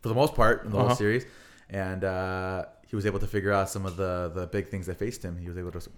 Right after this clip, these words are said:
Speaker 1: work through it using his mind.
Speaker 2: I think you're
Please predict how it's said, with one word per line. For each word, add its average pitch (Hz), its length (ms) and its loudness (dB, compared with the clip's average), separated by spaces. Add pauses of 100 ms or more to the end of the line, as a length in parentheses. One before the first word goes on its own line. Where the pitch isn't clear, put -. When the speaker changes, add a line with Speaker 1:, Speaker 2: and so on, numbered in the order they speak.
(140)
Speaker 1:
work 90 200 -6
through 98 160 -2
it - 80 -12
using 90 200 -8
his 87 140 -10
mind. 95 280 -8 (320)
Speaker 2:
I 160 140 6
think 220 340 2 (460)
you're 139 840 8